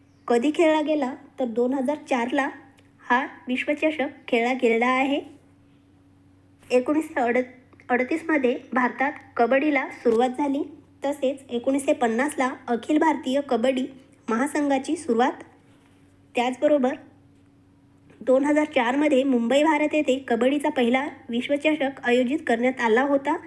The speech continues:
भारताने अंतिम फेरीत इराणला हरवून पहिला विश्वचषक जिंकला होता. दोन हजार चारमध्ये मुंबई, भारताने उद्घाटन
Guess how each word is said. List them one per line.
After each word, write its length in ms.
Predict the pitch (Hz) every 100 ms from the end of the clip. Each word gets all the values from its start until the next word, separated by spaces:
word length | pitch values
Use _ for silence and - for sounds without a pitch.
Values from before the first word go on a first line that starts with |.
| - - _ -
भारताने 460 | 240 247 247 285 302
अंतिम 360 | 269 233 294
फेरीत 420 | 302 311 285 269 - -
इराणला 460 | 240 269 294 277 311
हरवून 380 | 254 240 247 294
पहिला 380 | 254 247 247 - - - -
विश्वचषक 760 | 233 269 320 302 311 285 277 240
जिंकला 360 | 220 220 262
होता. 360 | 277 269 277 302 - - _ _ _ _ -
दोन 240 | 240 277
हजार 240 | 311 294 311
चारमध्ये 640 | 302 247 269 294 277 254 285
मुंबई, 300 | 233 226 247 302
भारताने 500 | 320 285 294 269 277 - - -
उद्घाटन 480 | 226 220 269 277